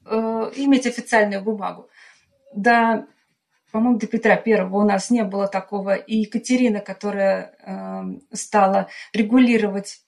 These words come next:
дворянство, было шесть категорий дворян. Вот она, наконец, сдала эту бумагу, по которой ты мог себя идентифицировать уже официальным путём.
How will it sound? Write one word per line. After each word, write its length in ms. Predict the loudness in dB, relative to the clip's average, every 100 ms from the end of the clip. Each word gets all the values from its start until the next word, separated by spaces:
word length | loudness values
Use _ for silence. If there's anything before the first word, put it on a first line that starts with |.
| _ _ _
дворянство, 760 | -8 0 2 2 0 -4 -6 -6 -12
было 520 | -20 -18 -10 -8 -6
шесть 560 | -6 -6 -6 -8 -14 -20 _ _
категорий 560 | -4 -2 -2 0 -2 -4
дворян. 440 | -2 0 2 0
Вот 260 | -2 -2 -2
она, 240 | -4 -4
наконец, 520 | -8 -8 -6 -6 -8
сдала 420 | -14 -8 -4 -2 -4
эту 160 | -6
бумагу, 580 | 0 0 0 -6 -10 -14 _
по 80 | 0
которой 420 | 0 2 2 2
ты 120 | 0
мог 240 | -4 -4 -4
себя 380 | -8 2 2
идентифицировать 1000 | 2 -2 -6 -8 -6 -6 0 0 0 -4 -12
уже 160 | -10
официальным 640 | -10 -10 -6 -2 -2 -4
путём. 460 | -10 -10 -6 -8